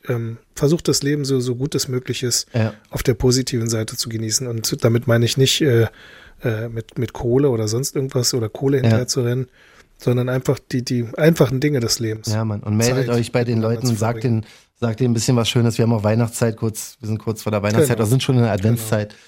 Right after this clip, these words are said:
Speaker 2: Deswegen. Cool.
Speaker 1: Ja, crazy. Auf jeden
Speaker 2: Crazy
Speaker 1: Fall,
Speaker 2: shit, ey.
Speaker 1: ähm, rest in peace.
Speaker 2: Ja, Mann. Echt brutale Geschichte. So,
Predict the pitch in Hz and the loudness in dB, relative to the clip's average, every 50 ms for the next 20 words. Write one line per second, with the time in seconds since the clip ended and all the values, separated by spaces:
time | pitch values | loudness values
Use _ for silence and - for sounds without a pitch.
0 | _ _ _ _ _ - 107 95 - 104 95 92 87 90 - - - - _ _ | _ _ _ _ _ -10 -8 -6 -6 -6 -6 -6 -8 -10 -14 -20 -20 -20 _ _
1 | _ _ _ - 220 226 151 139 131 - 175 180 185 151 139 123 - - - 160 | _ _ _ -4 -2 -2 -2 -2 -2 0 2 2 2 2 -2 -8 -10 -8 -8 -6
2 | - 165 170 175 185 190 185 175 170 170 175 170 160 165 156 - 156 156 156 147 | -2 0 0 0 0 0 0 0 0 0 -2 -2 -4 -4 -4 -4 -4 -6 -8 -10
3 | - - - _ _ - 135 131 - - 143 131 - - 123 113 - - - - | -14 -18 -20 _ _ -6 -6 -6 -4 -6 -8 -8 -8 -8 -8 -8 -8 -6 -2 0
4 | 123 120 117 110 107 101 95 - - - - - 123 117 - - - 113 110 110 | 0 0 0 -2 -2 -4 -4 -8 -12 -10 -4 -4 -2 -2 -4 -4 -6 -6 -4 -2
5 | 107 107 110 107 104 95 - 107 98 - 101 95 98 131 135 113 | -2 -2 -4 -4 -6 -4 -4 -6 -4 -4 -4 -2 0 0 -2 -2